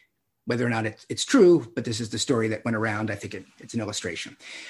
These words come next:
Apparently, he was in a public restroom going to the bathroom, and he was in the stall. And somebody came in and had to go to the bathroom and sort of banging on the door and arrogantly, "Hey, get out. I need to get in there."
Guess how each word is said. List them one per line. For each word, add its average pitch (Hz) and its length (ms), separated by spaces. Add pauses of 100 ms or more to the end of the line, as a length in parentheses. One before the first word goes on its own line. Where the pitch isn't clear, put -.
Apparently, 196 320
he 190 80
was 185 100
in 165 60
a 143 40
public 202 260
restroom 139 440
going 139 200
to 127 60
the 123 80
bathroom, 131 440
and 113 60
he 127 60
was 120 120
in 123 80
the 117 60
stall. 92 460 (760)
And 143 120
somebody 226 240
came 196 240
in 180 100
and 156 80
had 165 140
to - 40
go 165 60
to 151 60
the 139 80
bathroom 147 400
and 127 80
sort 170 180
of 131 220
banging 165 400
on 151 80
the 139 80
door 143 320
and 135 100
arrogantly, 147 460
"Hey, 208 180
get 185 160
out. 190 320
I 151 80
need 180 140
to 175 60
get 175 120
in 175 140
there." 104 240